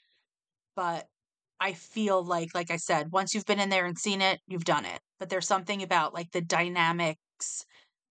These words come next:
of being on Main Street U S A where, you know, every time you're gonna sit out there, it's gonna be different. You're gonna see something different. You're gonna hear something different,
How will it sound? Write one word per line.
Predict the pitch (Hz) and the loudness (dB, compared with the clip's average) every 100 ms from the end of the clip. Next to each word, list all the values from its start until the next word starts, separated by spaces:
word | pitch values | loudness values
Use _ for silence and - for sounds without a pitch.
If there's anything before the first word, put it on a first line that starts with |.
| _ - | _ -6
of | 180 156 156 165 _ _ _ - | -4 -4 -8 -16 _ _ _ -10
being | 196 185 180 | -6 -6 -4
on | 165 | -2
Main | 170 165 | -2 -2
Street | 165 180 160 | -4 -4 -4
U | 165 | -2
S | 160 175 | -2 0
A | 165 160 | 0 0
where, | 165 151 147 - | -2 -2 -4 -6
you | 170 | -4
know, | 160 | 0
every | 185 185 185 | 2 2 2
time | 202 180 | 2 2
you're | 175 170 | 0 -2
gonna | 156 | -2
sit | - 180 | 0 2
out | 165 151 | 2 0
there, | 175 160 151 147 | -2 -2 -2 -4
it's | 165 | -6
gonna | - 175 | -4 0
be | 170 | 0
different. | 170 156 156 139 | 0 -2 -2 -2
You're | 165 | -2
gonna | 165 147 | -2 -2
see | - 214 | 0 0
something | 214 196 190 180 | 2 0 0 -4
different. | 180 185 175 | 0 0 0
You're | 156 | -2
gonna | 147 127 | -6 -6
hear | 160 202 202 | -4 -2 0
something | 208 190 190 185 | 0 -2 -2 -2
different, | 180 170 180 175 | -2 2 2 2